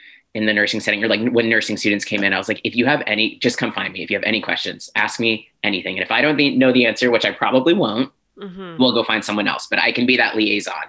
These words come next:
Speaker 1: 'cause
Speaker 2: Mm-hmm.
Speaker 1: that's, like, we are just gonna ask questions. That's, that's all we're gonna do. Um, and, and so that, that helped me, um, that and, and my kind of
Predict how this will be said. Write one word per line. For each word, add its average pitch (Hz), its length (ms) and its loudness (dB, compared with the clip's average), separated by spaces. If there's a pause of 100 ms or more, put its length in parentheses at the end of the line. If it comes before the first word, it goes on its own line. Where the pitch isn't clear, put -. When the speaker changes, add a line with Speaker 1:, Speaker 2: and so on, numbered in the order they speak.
Speaker 1:
'cause - 360 -8
Speaker 2:
Mm-hmm. 180 380 -14
Speaker 1:
that's, - 340 -2
like, - 280 -4 (160)
we 113 140 2
are 113 100 2
just 90 260 -4
gonna 95 220 -8
ask 107 420 0
questions. - 840 -6
That's, - 540 -6 (140)
that's 101 160 -4
all 95 100 -2
we're 98 100 -4
gonna 92 180 -4
do. - 260 -8 (480)
Um, 92 420 -6 (680)
and, 101 400 -2 (840)
and 113 160 -2
so 127 120 2
that, 131 340 2 (440)
that 123 200 2
helped - 320 0
me, 123 400 2
um, 98 540 -4 (1400)
that 127 260 2
and, 117 300 0
and 110 180 -2
my 107 440 -4
kind 123 180 0
of 117 200 -4